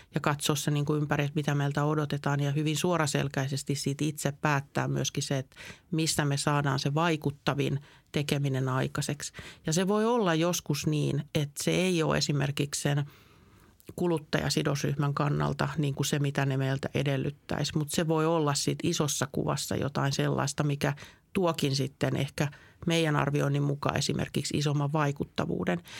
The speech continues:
Ja tää on mun mielestä semmonen, mitä niin kuin yritysten pitää pohtia. Et semmonen, ö, kumartaminen on aina pyllistämistä ja, ja se, että sulla on sit joko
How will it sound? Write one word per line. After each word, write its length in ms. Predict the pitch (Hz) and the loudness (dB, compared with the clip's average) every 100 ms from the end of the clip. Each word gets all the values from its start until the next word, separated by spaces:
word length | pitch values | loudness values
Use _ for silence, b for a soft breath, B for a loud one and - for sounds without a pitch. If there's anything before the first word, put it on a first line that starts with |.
| B B | B B
Ja 60 | 156 | -2
tää 200 | 190 202 | 2 4
on 100 | 170 | 4
mun 160 | 147 135 | 2 2
mielestä 220 | 143 - | 0 2
semmonen, 360 | 151 147 147 143 | 2 2 2 2
mitä 260 | 143 139 | 2 2
niin 140 | 139 139 | 2 2
kuin 120 | 147 | 0
yritysten 500 | 143 143 - - 143 | 0 -2 -2 -2 0
pitää 300 | 143 143 151 | -2 0 0
pohtia. 520 | 143 147 - - - - B B B B B | 0 -2 -2 -4 -2 -2 B B B B B
Et 140 | 156 143 | -4 0
semmonen, 480 | 185 180 175 160 151 B B B B - - | 2 4 4 2 0 B B B B -20 -6
ö, 160 | 131 - - - | -2 -2 -6 -4
kumartaminen 720 | 214 220 208 - 147 147 147 | 0 2 2 2 2 4 2
on 140 | 156 185 | 2 4
aina 240 | 175 147 | 4 2
pyllistämistä 840 | 143 - 131 135 - 147 147 - 139 | 0 0 0 0 0 0 0 0 0
ja, 220 | 143 143 - | 2 2 2
ja 120 | 147 | 0
se, 160 | 170 | 2
että 120 | 151 - | 0 0
sulla 220 | 147 143 | 2 2
on 60 | |
sit 200 | 165 190 185 | 0 0 0
joko 360 | 175 170 - | 0 0 -2